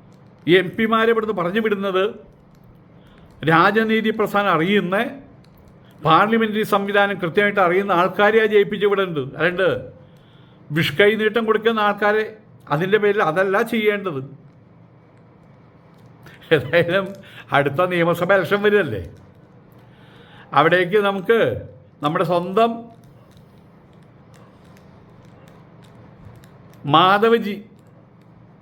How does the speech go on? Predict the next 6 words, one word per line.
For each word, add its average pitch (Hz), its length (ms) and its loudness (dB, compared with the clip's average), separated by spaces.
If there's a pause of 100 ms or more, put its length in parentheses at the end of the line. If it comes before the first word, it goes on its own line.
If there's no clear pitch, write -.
(800)
തെരുവ് 214 400 4
ഗുണ്ട 202 220 0 (720)
മാധവജി, 185 580 0 (400)
അയാളെ 170 300 2
തന്നെ 202 240 0
നിർത്താം. 165 380 0